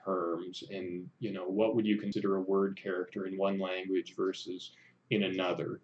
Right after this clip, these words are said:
Um, but as far as the equivalence of characters, it's all, you know, as long as the character set's consistent, the regex engine will be able to handle that. 'Cause it, in a way, it doesn't actually care what the characters are.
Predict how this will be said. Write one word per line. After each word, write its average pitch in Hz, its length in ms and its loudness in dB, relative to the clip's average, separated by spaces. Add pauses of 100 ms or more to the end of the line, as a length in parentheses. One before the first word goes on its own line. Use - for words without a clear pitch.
(440)
Um, 87 580 -2
but 131 120 12
as 127 160 12
far 220 200 12
as 147 260 12
the 127 140 12
equivalence 135 640 12
of 104 140 4
characters, 104 720 2
it's 101 180 0
all, 101 560 6 (380)
you 104 100 -2
know, 90 240 -6 (360)
as 107 120 0
long 127 160 12
as 104 80 12
the 101 80 8
character 95 400 4
set's - 280 -2
consistent, - 800 -6 (240)
the 107 60 4
regex 107 480 12
engine 95 440 0
will 95 160 2
be 95 160 0
able 92 160 2
to - 240 -8
handle 90 280 -4
that. 85 160 2
'Cause - 140 -2
it, 120 200 6 (280)
in 175 100 12
a - 20 12
way, 170 200 12
it 151 100 12
doesn't 156 280 12
actually 117 220 6
care 117 380 10
what 104 160 8
the - 60 -14
characters 104 640 4
are. 90 380 4